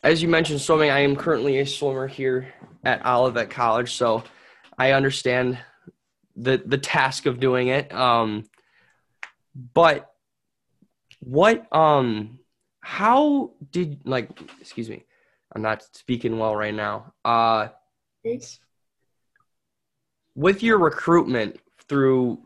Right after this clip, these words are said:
Speaker 1: volleyball, it, specifically indoor, how was that journey for you? 'Cause I know with swimming, I had to do, like, the N C S A. I had to do a bunch of,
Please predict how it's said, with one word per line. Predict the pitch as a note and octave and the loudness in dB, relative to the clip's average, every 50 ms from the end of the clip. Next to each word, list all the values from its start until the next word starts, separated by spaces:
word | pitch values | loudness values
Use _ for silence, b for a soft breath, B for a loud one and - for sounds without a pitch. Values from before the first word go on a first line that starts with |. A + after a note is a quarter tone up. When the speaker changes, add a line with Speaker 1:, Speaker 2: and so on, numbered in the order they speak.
| _ - | _ -6
Speaker 1:
volleyball, | A#2+ C3+ C#3 C3 C3 C3 B2+ B2 C3 B2 A#2+ A#2+ A#2+ B2 A2 - - - | 0 2 2 4 4 2 2 2 2 4 6 6 4 4 2 -2 -6 -8
it, | - A#2+ A#2 - _ _ _ - - - | -4 -4 -4 -4 _ _ _ -18 -18 -12
specifically | - - C3+ B2 - C3 A#2+ - B2 B2+ B2 - | -6 -6 -6 -4 -4 -6 -4 -2 0 0 0 0
indoor, | A#2+ B2 B2 A#2 A2+ A2+ A2+ A2 G#2+ G2+ b b b b b b | 0 -2 -2 -2 0 0 2 2 0 0 b b b b b b
how | - - - - C#3+ D#3 E3+ F3+ F#3 | -20 -12 -6 0 2 4 4 4 4
was | F#3 F3 D#3+ C#3+ D3+ D3 C3+ A#2 A2 | 4 2 2 0 0 -2 -2 -2 -2
that | B2 A#2+ B2+ C3+ - - B2 | 0 2 2 0 -2 -4 -6
journey | A#2 A#2 A#2+ A#2 A2+ A2+ | -2 -2 0 0 0 -4
for | A2 - A2 | -4 -6 -4
you? | A2 A2+ - - A2+ A2 G#2+ | -4 -4 -4 -4 -4 -4 -4
'Cause | G#2+ - A2 | -4 -4 -2
I | A#2+ B2 C3+ | 0 0 0
know | C#3+ C#3+ C#3 C3+ C3 B2+ A2+ - | 2 2 2 2 2 2 0 -2
with | - A#2+ B2 A#2 A#2+ | -2 -2 -2 -2 -4
swimming, | - - - C3 B2+ B2+ B2 A#2 G#2 A2+ A2+ b b b b b b b b - | -8 -6 -2 -2 0 0 0 -2 -4 -6 -12 b b b b b b b b -4
I | - A#2+ | -2 0
had | A#2+ A#2+ | 0 0
to | A#2 | 0
do, | A#2 B2 A2+ | 0 0 0
like, | A2 A2 G2 A2+ | 0 -2 -4 -6
the | - A2 | -6 -6
N | A#2+ A#2 A2+ | -4 -6 -6
C | - - A#2 A#2 | -6 -2 -2 -2
S | G#2 G2+ - - | -2 -2 -2 0
A. | B2 B2+ C3 B2+ B2+ B2+ B2+ A#2 | 0 2 4 4 4 4 2 0
I | G#2+ G#2+ G#2+ | -2 -4 -6
had | G#2 A2 G#2+ G#2 | -6 -6 -6 -6
to | G#2 G2 | -8 -8
do | G2+ - A2+ A2 | -4 -2 -2 -2
a | G#2 | -2
bunch | G#2 G#2+ A2+ A2 A2+ A2+ - | -2 -2 -2 -2 -4 -4 -4
of, | A#2 G#2+ G#2 G2+ G2 - | -4 -2 -2 -4 -6 -10